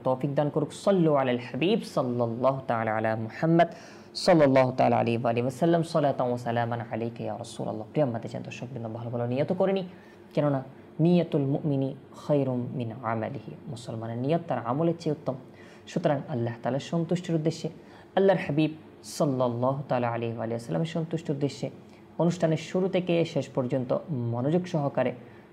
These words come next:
শোনার নিয়ত আমরা করে নিই। আমিও নিয়ত করছি আপনাদের নিকট পেশ করার। ইনশাআল্লাহ,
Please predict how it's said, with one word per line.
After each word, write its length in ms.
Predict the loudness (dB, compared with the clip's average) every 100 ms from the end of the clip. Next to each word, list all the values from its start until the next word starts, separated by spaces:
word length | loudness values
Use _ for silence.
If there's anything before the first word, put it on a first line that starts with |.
| -16
শোনার 500 | -8 0 4 4 0 -6 -18 -20 -8
নিয়ত 280 | -4 0 0 -2 -8
আমরা 240 | -6 -6
করে 240 | -2 0 0
নিই। 120 | -2 -8 -20 -20 -8
আমিও 280 | -2 2 4
নিয়ত 200 | 4 2
করছি 280 | 0 -2 -2
আপনাদের 300 | -2 -2 -2
নিকট 200 | -2 -4 -6
পেশ 180 | -8 -6
করার। 220 | -2 -2 -4 -12 -20 -20 -20 -10 -6
ইনশাআল্লাহ, 480 | -2 0 0 0